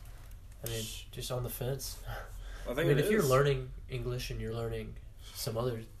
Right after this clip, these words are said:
Speaker 1: thing, it's just life skills.
Speaker 2: That's the thing, man. I wish I had just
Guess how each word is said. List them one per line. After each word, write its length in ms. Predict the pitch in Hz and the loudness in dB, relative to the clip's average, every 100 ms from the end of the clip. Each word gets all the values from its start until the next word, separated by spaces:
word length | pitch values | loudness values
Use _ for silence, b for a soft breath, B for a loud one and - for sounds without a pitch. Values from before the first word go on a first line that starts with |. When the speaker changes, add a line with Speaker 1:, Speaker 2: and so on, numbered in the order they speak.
| - | -8
Speaker 1:
thing, 380 | 127 113 117 120 B B B B B | -6 -4 -6 -8 B B B B B
it's 100 | - | -6
just 180 | 120 113 | -4 -2
life 260 | 110 110 | -2 -2
skills. 540 | - - 113 110 - - | -4 -6 -6 -6 -8 0
Speaker 2:
That's 220 | 147 131 | 2 4
the 60 | 117 | 2
thing, 200 | 123 123 | 0 0
man. 140 | 120 | 2
I 40 | 127 | 2
wish 220 | 165 165 | 2 4
I 60 | 123 | 4
had 100 | 110 | 2
just 260 | - - | -2 -6